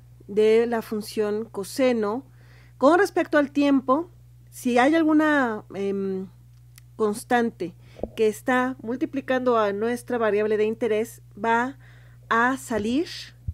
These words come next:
entonces va a ser multiplicado por W, y la derivada del coseno es menos seno de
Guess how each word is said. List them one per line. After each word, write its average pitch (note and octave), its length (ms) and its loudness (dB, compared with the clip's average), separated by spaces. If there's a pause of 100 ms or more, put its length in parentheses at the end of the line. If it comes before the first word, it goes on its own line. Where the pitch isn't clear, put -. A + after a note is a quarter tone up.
(140)
entonces G3 380 -6
va G3 60 -4
a F#3 40 -6
ser G#3 400 -6 (520)
multiplicado G3 600 -4
por G#3 220 -2
W, C4 580 2 (460)
y F4 240 4
la G#4 120 4
derivada D#4+ 420 4
del C4+ 180 0
coseno C4 720 0
es A3 360 -2
menos C4 1000 0 (920)
seno C4+ 680 -2 (540)
de A3 640 0